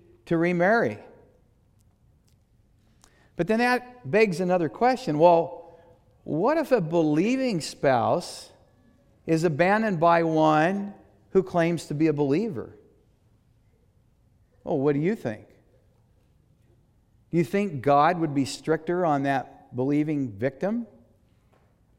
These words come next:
because the other one claims to be a believer? Does that seem like God's heart to you? You see, I think Paul was just answering a very specific question here, and that's why he didn't include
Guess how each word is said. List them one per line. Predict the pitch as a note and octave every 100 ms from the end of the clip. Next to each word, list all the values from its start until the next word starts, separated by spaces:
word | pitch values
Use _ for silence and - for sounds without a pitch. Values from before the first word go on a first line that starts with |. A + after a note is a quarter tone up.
| _ _ _ _ _ _ _
because | C3 A#2+ D3+ C3
the |
other | C#3+ C#3
one | C3+
claims | D3 C#3 C#3
to | C3+
be | C3+
a |
believer? | C3 B2 B2+ D3 G3 G3+ - _ _ _ _ _ _
Does | C3+ B2
that | C#3+ D3+
seem | - D#3+ D3+
like | C#3+ C3 - - _ _ _ _ _
God's | B2 C3 B2+
heart | C3+ B2
to | C3
you? | B2+ D3 D3+ - _ _ _ _ _ _ _ _ _ _ _
You | E3
see, | - E3+
I | F#3
think | A3 F#3 -
Paul | F3 F3
was | E3 C#3
just | D#3 -
answering | D#3 D#3+ - C#3
a |
very | B2+ C#3 C3
specific | - B2 - B2+ A#2 -
question | - F#3 F3 - B2
here, | A2 A2+
and | A2+
that's | C3+ C#3 -
why | D3+
he | C#3+
didn't | E3 E3+ D#3+
include | D3+ - F3+ D#3+ C#3